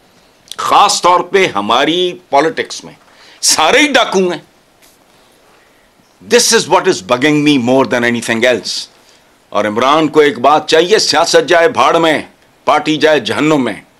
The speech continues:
सियासत रहे न रहे, साख रहनी चाहिए,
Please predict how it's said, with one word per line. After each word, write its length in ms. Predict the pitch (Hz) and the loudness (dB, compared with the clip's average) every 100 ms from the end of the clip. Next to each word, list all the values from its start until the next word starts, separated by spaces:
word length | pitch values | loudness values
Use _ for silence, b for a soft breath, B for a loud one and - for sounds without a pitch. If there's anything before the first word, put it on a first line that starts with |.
| b b b b b b b b b _ _ _ - | b b b b b b b b b _ _ _ -14
सियासत 840 | - - 127 143 165 - 180 180 160 | -8 -4 0 0 0 0 0 0 2
रहे 360 | 151 185 214 | 2 2 2
न 80 | 202 | 2
रहे, 500 | 202 196 190 175 - - _ _ _ _ _ _ - | 2 2 2 2 0 -8 _ _ _ _ _ _ -14
साख 640 | - - 208 262 220 - | -6 -2 0 2 0 -2
रहनी 320 | 160 156 160 | 0 0 -2
चाहिए, 500 | 160 147 135 120 87 | 0 -2 0 -2 -4